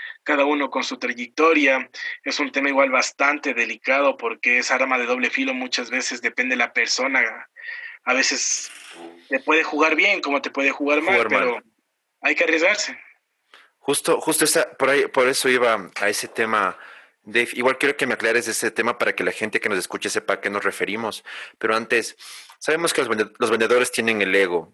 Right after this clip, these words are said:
Speaker 2: o ese orgullo que tú dices que, que es bien fuerte, ¿no? Los vendedores tenemos, yo soy publicista,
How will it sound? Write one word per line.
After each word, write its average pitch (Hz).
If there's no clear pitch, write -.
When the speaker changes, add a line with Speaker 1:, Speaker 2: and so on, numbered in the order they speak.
Speaker 2:
o 101
ese 110
orgullo 113
que -
tú 107
dices 107
que, 90
que 110
es 143
bien 160
fuerte, 160
¿no? 101
Los 107
vendedores 135
tenemos, 104
yo 104
soy 107
publicista, 98